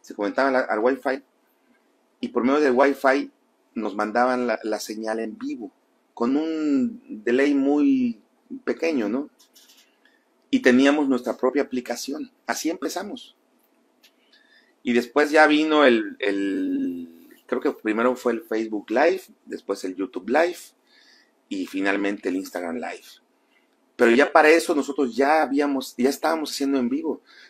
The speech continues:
Nuestros reporteros llegaban a, a, a, a los eventos y se sorprendían todos los, los reporteros porque decían, "Oye, ¿por qué estás hablando como si estuvieras en vivo?".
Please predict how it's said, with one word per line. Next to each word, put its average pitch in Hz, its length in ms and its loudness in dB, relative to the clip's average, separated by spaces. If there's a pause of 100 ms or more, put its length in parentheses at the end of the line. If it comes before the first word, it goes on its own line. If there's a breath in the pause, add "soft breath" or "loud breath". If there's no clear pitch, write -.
Nuestros 113 200 -4
reporteros 139 440 0
llegaban 135 360 4
a, 117 40 0
a, 98 500 0
a, 95 60 0 (260)
a - 80 -4
los 90 240 -8
eventos 123 580 -2 (560 loud breath)
y 110 340 -6 (100)
se 120 160 2
sorprendían 120 880 0
todos 139 220 2
los, 113 360 -4
los 95 360 -10
reporteros 113 600 -4
porque - 300 -8
decían, 117 500 -6
"Oye, 180 220 0
¿por 135 180 -4
qué 165 80 -4
estás 165 180 -6
hablando 151 320 -2
como 123 160 -2
si 113 80 -6
estuvieras 135 360 -2
en 123 80 -4
vivo?". 139 220 -4